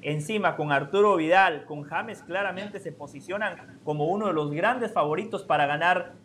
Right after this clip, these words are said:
la Copa Libertadores. Aunque sé que Richard está más pendiente de la Copa Sudamericana porque su querido Táchira está compitiendo en el segundo torneo más importante del fútbol de América.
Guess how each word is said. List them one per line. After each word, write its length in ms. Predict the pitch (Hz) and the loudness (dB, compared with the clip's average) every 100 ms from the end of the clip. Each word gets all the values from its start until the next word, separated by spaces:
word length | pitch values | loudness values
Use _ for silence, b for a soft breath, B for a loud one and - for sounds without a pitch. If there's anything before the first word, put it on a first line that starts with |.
| - 139 | -16 -4
la 240 | 139 139 | -2 2
Copa 560 | 180 175 170 165 - - | 2 4 4 2 -4 -12
Libertadores. 880 | 143 180 175 156 151 143 175 160 147 | -4 0 4 2 4 6 8 6 4
Aunque 280 | 160 170 202 | -2 -4 -6
sé 200 | 220 233 | -4 -2
que 100 | 220 | -2
Richard 320 | 208 254 240 | -4 -2 0
está 240 | 185 208 208 | 0 0 0
más 200 | 214 214 | 0 -2
pendiente 800 | 175 170 226 220 208 151 147 - | -4 -2 -4 -2 -2 -4 -6 -6
de 160 | 151 175 | 2 4
la 160 | 151 | 4
Copa 240 | - 214 196 | 2 2 2
Sudamericana 760 | 175 170 165 160 185 220 196 175 | 2 0 0 -2 2 4 4 0
porque 260 | 175 170 170 | -4 -2 -6
su 160 | 185 | -4
querido 380 | 175 190 240 190 | -4 -2 -2 2
Táchira 580 | - 262 262 202 143 - - - | 6 4 4 0 0 0 -12 -14
está 280 | 160 156 208 | -8 -2 0
compitiendo 800 | 214 196 160 208 220 175 139 - - - | 0 -2 -4 -6 -4 0 -2 -2 -16 -8
en 140 | 175 180 | -4 -2
el 140 | 170 | -2
segundo 460 | 180 180 226 208 - | -4 -4 -2 -2 -2
torneo 360 | 165 175 196 | -2 0 0
más 220 | 180 190 180 | 0 0 -2
importante 640 | 156 151 147 180 175 160 | -4 -4 0 0 0 -4
del 180 | 143 143 | -4 -2
fútbol 300 | 170 160 143 | -4 -2 0
de 60 | |
América. 500 | 139 165 151 147 131 | 0 0 -2 0 0